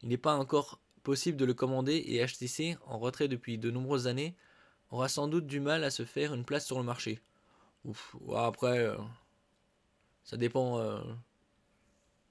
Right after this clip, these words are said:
ça a quand même une certaine réputation, H T C. Bon, cinq cent quarante-neuf euros pour ce smartphone,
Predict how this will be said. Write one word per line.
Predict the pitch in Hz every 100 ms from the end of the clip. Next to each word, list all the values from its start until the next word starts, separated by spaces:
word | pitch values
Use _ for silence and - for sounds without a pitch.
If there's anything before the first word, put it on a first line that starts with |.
| _ _ _ _ _ _ _ _ _ _ _
ça | - 135
a |
quand | 156
même | 160
une | 156 151
certaine | 165 156 160
réputation, | 156 156 147 160 175
H | 131
T | -
C. | - 107 107 - _ _ _ _ _ _ _ _ _ _ _ _ _ _ _ _ _ _ _ _
Bon, | 139 151
cinq | 202 190
cent | 196
quarante-neuf | 185 190 180 185 180
euros | 175 190
pour | 170 -
ce |
smartphone, | 139 143 147 - 175 180